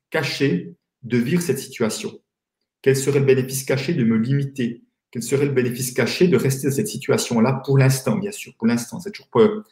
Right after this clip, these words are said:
voilà. Parce que je pense que inconsciemment, il y a un bénéfice caché. Mais il est bien sûr inconscient, hein. C'est la première chose. Et puis, parfois, euh, justement, quand on a, on s'autorise pas à avoir plus, à recevoir plus, euh,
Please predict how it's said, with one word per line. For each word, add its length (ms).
voilà. 320
Parce 200
que 160
je 100
pense 280
que 260
inconsciemment, 840
il 60
y 60
a 60
un 40
bénéfice 420
caché. 360
Mais 160
il 200
est 40
bien 140
sûr 240
inconscient, 540
hein. 160
C'est 120
la 40
première 240
chose. 320
Et 160
puis, 480
parfois, 720
euh, 280
justement, 540
quand 180
on 140
a, 180
on 60
s'autorise 560
pas 160
à 320
avoir 320
plus, 300
à 60
recevoir 840
plus, 380
euh, 640